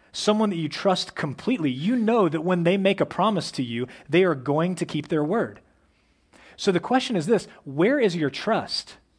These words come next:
Is your trust in their words? Or is it in that person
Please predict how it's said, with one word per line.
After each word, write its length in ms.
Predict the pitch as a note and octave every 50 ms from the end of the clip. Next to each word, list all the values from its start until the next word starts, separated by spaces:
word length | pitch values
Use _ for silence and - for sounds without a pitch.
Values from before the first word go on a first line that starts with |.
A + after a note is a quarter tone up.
| _ _ _ _ _ _ _ _ _ _ _ _ _ _ _ _ _ _ _ _ _ _ _ _ _ _ _ _ _ _ - - - - -
Is 180 | - F3+ D3 E3
your 100 | F#3 D3+
trust 400 | - - - G#3+ A3+ - - -
in 180 | - F#3 F3+
their 140 | E3 D3 C3+
words? 640 | B2+ A#2 A#2 A#2+ C3+ F#3+ B3+ C#4 C4 - - - - _ _ _ _ _ _ _ _ _ _ _ _ _ _ _ _ _ _ _ _ _ _ _ _ _ _ _ _ _ _ _ _ - - _
Or 180 | - F#3+ F#3 F3+
is 140 | E3 C#3+ E3
it 100 | G3+ G3+
in 380 | F#3 F3+ E3 D#3+ D3+ D3+ D3 - -
that 320 | - C#3 C#3+ C3 - - -
person 640 | - - - G#3 G3+ - - - B2 G2 F#2 -